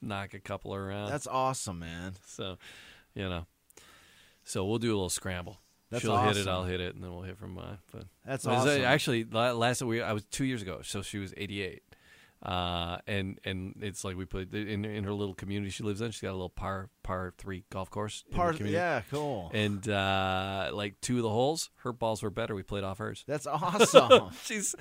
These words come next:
Speaker 1: she's got it.
Speaker 2: Eighty-eight, man.
Speaker 1: Yeah, she's
Speaker 2: That's great.
Speaker 1: ninety
Speaker 2: Are you gonna
Speaker 1: now,
Speaker 2: take your
Speaker 1: so
Speaker 2: Hagen club with you?
Speaker 1: Fuck yeah.
Speaker 2: <laughs>
Speaker 1: So, but,
Speaker 2: That's
Speaker 1: uh,
Speaker 2: awesome.
Speaker 1: but, uh, so that, that was as, as, as you were reading that,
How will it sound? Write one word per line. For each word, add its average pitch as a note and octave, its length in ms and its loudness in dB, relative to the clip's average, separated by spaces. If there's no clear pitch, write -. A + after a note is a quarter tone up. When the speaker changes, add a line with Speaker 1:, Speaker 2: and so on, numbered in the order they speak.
Speaker 1:
she's F#3 240 2
got F3 300 6
it. - 80 4
Speaker 2:
Eighty-eight, F3+ 460 4
man. A2 220 -4
Speaker 1:
Yeah, A#2+ 220 2
she's D3+ 80 -2
Speaker 2:
That's A#2+ 160 2
great. B2+ 80 6
Speaker 1:
ninety D#3+ 240 6
Speaker 2:
Are - 20 6
you A#2 80 4
gonna D3+ 220 8
Speaker 1:
now, C#3 80 4
Speaker 2:
take F3 180 4
your D3 120 4
Speaker 1:
so C3+ 40 4
Speaker 2:
Hagen F3 300 4
club E3 260 2
with F3+ 220 0
you? G#3 140 0
Speaker 1:
Fuck B3 440 -2
yeah. A#3 580 -2
Speaker 2:
<laughs> - 320 -12
Speaker 1:
So, E2+ 420 -8
but, D2+ 200 -8
Speaker 2:
That's B2+ 200 -4
Speaker 1:
uh, A2 80 -4
Speaker 2:
awesome. G2+ 480 -6
Speaker 1:
but, F2+ 160 -6
uh, G2 120 0
so D3+ 220 10
that, D3 240 10
that D#3 180 12
was C#3+ 120 12
as, B2+ 280 10
as, B2 240 6
as A#2 200 4
you A#2 80 4
were G#2 100 2
reading A2 240 2
that, C#3 280 0